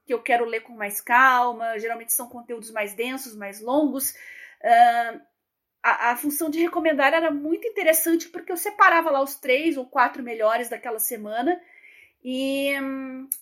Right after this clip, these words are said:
todo sábado eu jogava lá no meu Twitter, "Tá aqui os meus artigos recomendados", e agora não, não tem mais essa possibilidade. E tinha, só dentro do Pocket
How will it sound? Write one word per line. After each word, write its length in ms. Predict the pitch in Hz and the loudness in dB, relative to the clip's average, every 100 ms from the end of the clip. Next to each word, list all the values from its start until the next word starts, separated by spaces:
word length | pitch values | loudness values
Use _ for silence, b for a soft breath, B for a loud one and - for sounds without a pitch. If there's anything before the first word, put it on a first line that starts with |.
| - | 2
todo 180 | 285 330 | 4 4
sábado 420 | - 269 294 294 | 6 6 6 -2
eu 60 | 320 | 0
jogava 380 | 320 294 294 | 2 4 2
lá 80 | 294 | 0
no 80 | 269 | -4
meu 140 | 262 262 | -4 -6
Twitter, 400 | 269 285 277 - | -8 -6 -6 -6
"Tá 80 | |
aqui 200 | 349 320 302 | -6 -4 -6
os 80 | |
meus 180 | 277 294 | -2 0
artigos 460 | 285 269 302 294 285 | 0 -2 -8 -10 -8
recomendados", 760 | 285 285 269 285 233 208 214 | -6 -6 -4 -2 2 0 0
e 40 | 240 | -4
agora 260 | 254 277 | -2 -2
não, 140 | 294 381 453 | 0 -4 -8
não 180 | 247 330 | -10 -8
tem 200 | - 269 | -2 0
mais 220 | 247 226 | 2 0
essa 160 | - 240 | -2 -8
possibilidade. 840 | - 226 202 214 202 196 233 254 b b b b b - | -10 -12 -10 -6 -2 0 0 -4 b b b b b -4
E 180 | 254 285 | -4 -2
tinha, 580 | - 294 311 311 277 - | 0 2 4 4 2 0
só 420 | - - 339 466 440 | -6 0 4 4 4
dentro 360 | 269 403 381 | -4 -4 -4
do 100 | 294 | -6
Pocket 460 | - 262 302 403 | 0 4 4 2